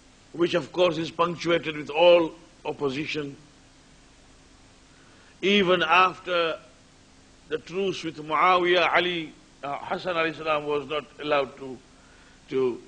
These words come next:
live peacefully. It climaxed, culminated. It reached the pinnacle in Karbala.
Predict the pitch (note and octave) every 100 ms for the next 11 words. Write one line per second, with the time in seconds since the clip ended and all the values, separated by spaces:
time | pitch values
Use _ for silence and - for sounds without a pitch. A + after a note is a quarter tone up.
0 | - - - _ - - D3 D3 - F3
1 | E3 - D#3 D#3+ D3+ - - - _ _
2 | - - - - - E3+ - - F#3+ G3
3 | D#3 A#2+ - - - - - - - -
4 | - F3+ F3 E3 E3+ E3+ - B2+ G#2 -
5 | - _ - - E3 E3+ F3 B3 A#3+ A3+
6 | G#3+ C#4+ C#4+ - A3 G#3 F#3+ F#3 F3 E3+
7 | D#3 C3 A#2+ A2